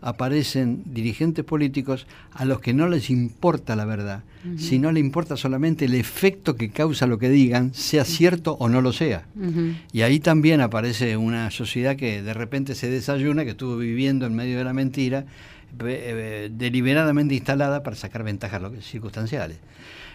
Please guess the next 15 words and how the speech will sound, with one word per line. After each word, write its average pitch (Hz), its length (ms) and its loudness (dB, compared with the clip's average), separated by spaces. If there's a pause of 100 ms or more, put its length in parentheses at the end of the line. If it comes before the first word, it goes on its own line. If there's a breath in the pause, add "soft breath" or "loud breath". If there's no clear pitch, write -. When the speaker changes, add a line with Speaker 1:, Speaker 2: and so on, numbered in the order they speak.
(100)
Speaker 1:
Me 117 160 -2
parece 131 400 0
que 120 100 0
ahí 135 220 4
hay 156 100 2
que 101 720 -4
replantearnos 113 880 2
ese 90 140 -8
asunto, 87 420 -10
porque 95 380 -12 (520 loud breath)
nosotros 165 340 -2
no 160 60 2
le 156 120 2
podemos 139 420 -2
a-, 113 80 -4